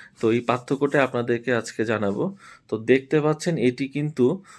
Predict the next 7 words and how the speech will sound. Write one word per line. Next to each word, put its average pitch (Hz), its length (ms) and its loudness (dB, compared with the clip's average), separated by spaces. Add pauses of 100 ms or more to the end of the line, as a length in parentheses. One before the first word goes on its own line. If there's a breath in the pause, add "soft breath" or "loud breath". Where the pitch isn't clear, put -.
(180 loud breath)
উম, 123 380 -2
খুবই 160 340 -2
চমৎকারভাবে 151 920 2
তৈরি 135 320 2
করা 131 240 2
একটি 120 300 0
মেশিন, 110 360 -4